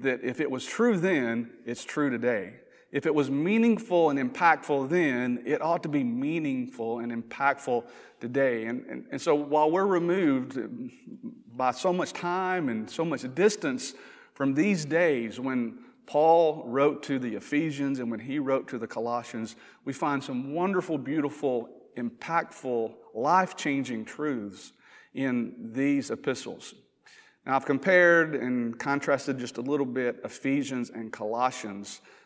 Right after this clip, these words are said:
the church of Christ to the Christ of the church. What I want to do now is invite you to go with me to the book of Colossians. That's where we want to spend the rest of our time.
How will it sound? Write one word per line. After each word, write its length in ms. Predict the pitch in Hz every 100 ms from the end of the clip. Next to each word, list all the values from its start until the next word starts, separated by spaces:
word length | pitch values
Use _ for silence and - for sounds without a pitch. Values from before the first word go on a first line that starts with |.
| _
the 80 | -
church 400 | - 165 156 -
of 200 | 120 -
Christ 560 | - 131 123 120 -
to 100 | -
the 140 | 110 104
Christ 480 | - 127 123 117 117
of 80 |
the 80 | 98
church. 440 | 98 - 117 107 - - - -
What 180 | - 165
I 20 |
want 120 | 226
to 120 | 233 185
do 60 |
now 380 | 156 127 113 117
is 180 | 113 - -
invite 520 | 127 127 147 185 175
you 340 | 156 143 139 - - - - _ _
to 80 | -
go 180 | 131 156
with 140 | 165
me 200 | 147 143
to 100 | 131
the 120 | 127 117
book 320 | 117 120 -
of 180 | 117 107
Colossians. 720 | - 107 110 107 - 90 101
That's 220 | - 139
where 120 | 175 160
we 100 | 147
want 180 | 147 147
to 60 |
spend 760 | - - 135 127 120 135 120 107
the 100 | 117
rest 260 | 123 117
of 120 | 120 107
our 260 | 110 104
time. 400 | 101 123 107 98